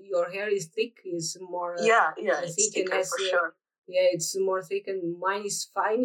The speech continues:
Speaker 1: It's, uh, and it's wavy, and, uh, if, uh, some hair falls out of my hair, sometimes it's, uh, straight, and sometimes it's, uh, curly, and sometimes it's wavy.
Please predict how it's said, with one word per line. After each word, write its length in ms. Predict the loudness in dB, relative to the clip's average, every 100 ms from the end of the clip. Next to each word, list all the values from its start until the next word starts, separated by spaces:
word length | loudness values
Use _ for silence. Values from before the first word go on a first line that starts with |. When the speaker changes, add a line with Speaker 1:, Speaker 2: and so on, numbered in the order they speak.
| 0
Speaker 1:
It's, 320 | -4 -10 -4
uh, 240 | 0 2 2
and 100 | 0
it's 220 | -4 -6 -6
wavy, 580 | 0 0 0 -8 -8 -6 -6
and, 160 | -8 0
uh, 200 | 0 0 _ _ _
if, 280 | -10 -10 2
uh, 280 | 4 4 2
some 380 | 0 -4 -6 -4
hair 220 | -2 -2
falls 420 | 0 -2 -2 -6 -6
out 200 | -2 -2
of 80 | -2
my 160 | -4
hair, 200 | -2 -4
sometimes 680 | -4 -4 -6 -4 -4 -4 -12
it's, 540 | -18 -20 -20 -8 -6 -2
uh, 160 | 0
straight, 420 | -2 0 2 4 2
and 160 | -4
sometimes 460 | -6 -6 -6 -6 -10
it's, 260 | -14 -10
uh, 260 | 0 0 0
curly, 420 | 2 6 6 4 0
and 100 | 0
sometimes 380 | 0 -2 -4
it's 140 | -6 2
wavy. 380 | 2 2 -4